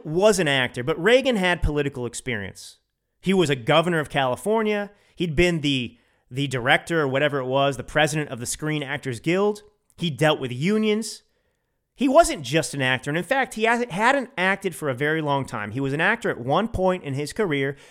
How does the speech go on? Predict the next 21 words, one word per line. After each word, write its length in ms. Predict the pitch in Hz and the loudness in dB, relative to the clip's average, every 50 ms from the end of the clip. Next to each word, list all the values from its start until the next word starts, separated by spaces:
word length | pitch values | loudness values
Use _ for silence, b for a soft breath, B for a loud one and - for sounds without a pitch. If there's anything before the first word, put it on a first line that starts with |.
| B B | B B
but 100 | - 175 | 0 0
he'd 120 | 180 170 | 0 -2
spent 260 | - - - 269 269 302 | -2 0 0 0 0 0
the 40 | |
majority 540 | 339 302 277 190 147 185 175 170 185 175 165 | -2 -2 -2 0 2 2 2 4 2 0 0
of 60 | 160 | -2
his 140 | 151 147 - | -2 -2 -2
adult 340 | - - 131 147 165 165 151 | -2 -2 0 0 0 0 0
life 280 | 127 117 113 123 120 - | 0 0 -2 -2 -2 -2
not 260 | 160 190 208 214 - 135 | 0 0 0 0 -2 -4
acting, 460 | 127 123 113 - - 127 131 165 175 _ _ _ _ _ _ _ _ _ _ _ _ _ _ | -2 -2 -2 -4 -6 -10 -12 -12 -12 _ _ _ _ _ _ _ _ _ _ _ _ _ _
but 120 | 160 165 | 4 6
in 160 | 160 156 139 | 6 6 4
managerial 720 | 131 127 123 120 117 113 95 117 175 196 208 214 214 208 196 | 2 2 2 0 -2 -4 -2 0 2 4 4 4 4 4 2
roles, 580 | 190 196 190 190 190 185 196 202 - - - - _ _ _ _ _ _ _ _ _ | 2 2 2 2 2 0 -2 -4 -8 -14 -18 -20 _ _ _ _ _ _ _ _ _
working 360 | _ 143 165 185 175 - 151 131 | _ 2 2 2 2 2 -2 -2
with 180 | 127 113 120 | -4 -2 0
union 300 | 165 202 220 220 214 208 | 2 2 4 2 2 2
members, 320 | 208 208 202 208 220 220 B B B B | 0 0 0 0 -2 -2 B B B B
and 120 | 202 226 | 0 2
then 160 | 262 277 269 | 4 2 2